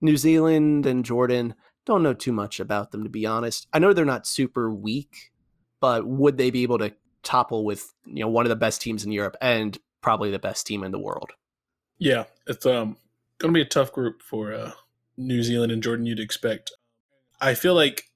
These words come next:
Speaker 2: basketball is one of those sports on the national stage where it's, so much is expected of the United States <laughs> just 'cause it's our sport. So sometimes those expectations are, you know, too much, or,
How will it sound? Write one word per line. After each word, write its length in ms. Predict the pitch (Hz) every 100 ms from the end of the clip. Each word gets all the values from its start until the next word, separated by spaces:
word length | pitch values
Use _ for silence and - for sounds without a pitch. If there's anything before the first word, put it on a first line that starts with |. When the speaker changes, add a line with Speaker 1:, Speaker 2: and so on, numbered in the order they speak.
| _
Speaker 2:
basketball 400 | 123 131 127 127
is 100 | 120
one 60 | 123
of 60 | 120
those 160 | 113
sports 360 | - 123 117 -
on 120 | 120
the 80 | 117
national 480 | 120 113 - 120 110
stage 420 | - 113 113 107
where 140 | 113
it's, 320 | 110 110 - - _ -
so 160 | -
much 180 | 127 113
is 80 | 110
expected 380 | 113 - 117 -
of 80 | 120
the 60 |
United 300 | 117 123 117
States 480 | - 120 120 - -
<laughs> 280 | 208 - 175
just 220 | 139 131
'cause 120 | 127
it's 160 | 120 113 - _ _ -
our 560 | 120 120 120 113 - _ _
sport. 460 | - - 123 123 - _ _ _ -
So 460 | - 120 113 113 - _ _
sometimes 420 | - 196 262 247
those 140 | 247
expectations 580 | 226 226 214 269 226 220
are, 140 | 185 170
you 120 | 160
know, 80 | 143
too 160 | -
much, 300 | 226 226 -
or, 320 | 151 135 120